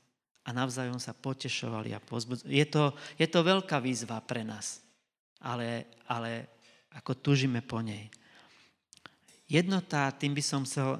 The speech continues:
nejak skončiť, jednota vyžaduje vzájomnú lásku. A keď hovorím o Duchu Svetom, tak, eh, sa hovor-, je napísané v liste Rimanom, že,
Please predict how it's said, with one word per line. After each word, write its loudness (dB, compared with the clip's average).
nejak 2
skončiť, 0
jednota 6
vyžaduje 2
vzájomnú 0
lásku. -4
A -4
keď -2
hovorím -2
o -2
Duchu -6
Svetom, -6
tak, -2
eh, -2
sa -10
hovor-, 4
je 2
napísané 2
v -2
liste -4
Rimanom, -6
že, -8